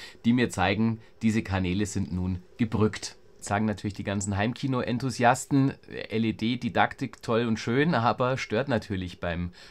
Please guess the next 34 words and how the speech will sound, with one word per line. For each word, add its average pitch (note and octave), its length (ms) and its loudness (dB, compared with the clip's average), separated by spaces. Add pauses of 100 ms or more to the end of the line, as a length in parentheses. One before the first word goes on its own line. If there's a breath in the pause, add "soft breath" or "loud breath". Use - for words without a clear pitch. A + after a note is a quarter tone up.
(160 loud breath)
äh, F#2 180 0
Gucken. D3 520 -2
Geht A2+ 200 -4
das A2 140 -2
nicht G#2 160 0
aus? A#2 520 0
Natürlich A2 680 -4
geht's - 320 -8
aus, F#2+ 500 -6
gibt - 220 -14
einen - 80 -16
Schalter F2+ 340 -4
dafür, F2 500 -6 (280 loud breath)
kann F2+ 160 -6
man F2+ 100 -2
die F2 120 -4
L F2 120 -6
E F2 60 -4
D D#2 180 -8
auf D2 160 -8
Off A2 180 -2
stellen. G#2+ 420 0 (360 loud breath)
Dauert C#3 320 6
aber C3 220 2
ein C#3+ 100 -2
bisschen, E3 480 -2
also G2 220 -4
nicht F2+ 200 -4
wundern, A#2 440 0 (180 loud breath)
und G2 220 -4
dann F2+ 180 0
schaut F2 260 -4
das E2 180 -6
Ganze F2 400 -4